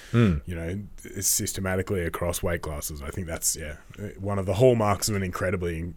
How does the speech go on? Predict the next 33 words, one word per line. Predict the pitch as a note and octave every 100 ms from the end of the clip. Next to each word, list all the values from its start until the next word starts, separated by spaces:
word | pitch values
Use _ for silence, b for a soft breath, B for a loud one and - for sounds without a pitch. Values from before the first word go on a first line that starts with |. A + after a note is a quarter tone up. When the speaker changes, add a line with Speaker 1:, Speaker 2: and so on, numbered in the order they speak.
| -
Speaker 2:
i-, |
impressive | G2 F2 G2+ - F2+ - F2
competitor. | - E2 E2+ D#2 D#2 -
Speaker 1:
Yeah, | A2+ A#2+ C#3 D#2+ - D3
and | F3+
just | A3 - B B B -
each, | D#3 D#3 - - - -
each | D#3 -
weight | A2 A#2+
class, | - G#2 E2+
he | -
hasn't | G#2+ C#3+ D#3
just, | A#2+ -
like, | F#2+ -
broken | G#2+ A2 G#2+
the | F#2+
record, | G#2+ - E2+
he's | E2+ -
fucking | - A#2 - F2+
shattered | - - A2 - F#2
it. | - - - -
Like, | G2+ F#2 -
Speaker 2:
Yeah. | F2 - -
Speaker 1:
put | C#3 A#2+
it |
miles | G#2 A#2+ B2 A#2+ A2
out | A#2
of | G#2+ F#2
reach | G#2 -
for | G#2+
<laughs> | G2
anyone | B2+ G#2+ G2
else. | G2+ - F#2+ -